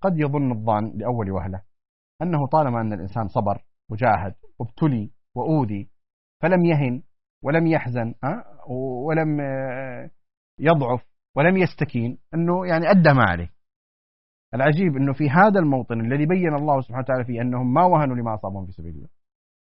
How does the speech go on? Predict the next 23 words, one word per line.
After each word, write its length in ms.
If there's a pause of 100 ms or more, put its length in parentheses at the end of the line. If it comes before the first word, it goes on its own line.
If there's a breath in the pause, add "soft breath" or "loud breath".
(120)
وما 200
ضعفوا 360
وما 80
استكانوا، 560
يبرز 360
لنا 260
أنهم 260
في 140
ذلك 280
الموضوع 380 (380)
بعد 220
كل 160
تلك، 500
تلك 260
الابتلاءات 540 (460)
أول 360
دعوة 240
دعوا 240
بها: 200 (120)
"ربنا 360
اغفر 180
لنا 320
ذنوبنا، 420